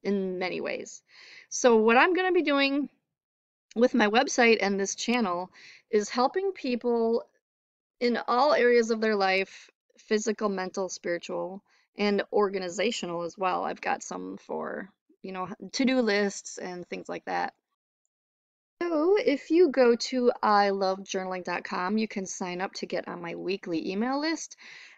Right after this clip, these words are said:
and then you will get freebies. I'm gonna send free journal pages, free planner pages. I'm going to eventually do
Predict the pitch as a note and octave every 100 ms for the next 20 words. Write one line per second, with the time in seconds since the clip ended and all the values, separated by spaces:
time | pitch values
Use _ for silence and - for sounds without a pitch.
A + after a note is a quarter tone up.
0 | _ - D#4+ C4 A#3+ A3 C4+ E4 A#3 B3+
1 | G#3 G#3+ B3 C4 C4+ G#3 F#3+ - - _
2 | - - A#3 D#4 A#3 F#3 C#3+ G3+ - -
3 | F#3+ F#3 F#3+ - E3+ - - F#3 F3+ F3
4 | - C#4+ C#4+ C4+ B3+ A#3+ A#3+ A3+ - -
5 | G3 F#3+ F#3+ - B3 B3 A#3+ A#3 A#3 G#3+
6 | A3 G#3+ - - _ _ _ _ _ F#3+
7 | F#3+ F#3+ G3 F#3+ F#3+ - G3 F3+ F3 F#3
8 | F3 F#3+ C#4 - F3+ F3 G#3+ C#4+ - E3+
9 | E3+ E3+